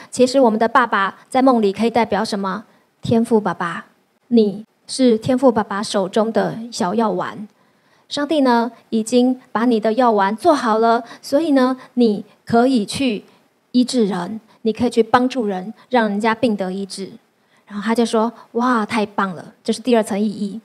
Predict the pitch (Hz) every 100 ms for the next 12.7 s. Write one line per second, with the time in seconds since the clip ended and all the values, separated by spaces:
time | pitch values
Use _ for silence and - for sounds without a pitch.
0 | _ _ - 165 _ _ _ _ - 254
1 | 254 220 247 208 202 208 _ _ _ _
2 | _ _ 226 247 240 220 196 202 214 208
3 | 202 185 - 214 - - - 339 359 311
4 | 285 294 302 262 240 - - 208 202 233
5 | 208 202 - 185 202 202 226 220 - 185
6 | 190 214 202 - 185 208 - _ _ _
7 | _ - 330 359 330 339 339 320 320 320
8 | - - _ - 311 330 277 226 - -
9 | 226 294 269 254 277 277 226 240 240 240
10 | 208 208 - 262 254 269 - 226 208 233
11 | 220 220 - 214 214 220 _ _ _ _
12 | - 269 320 359 311 294 302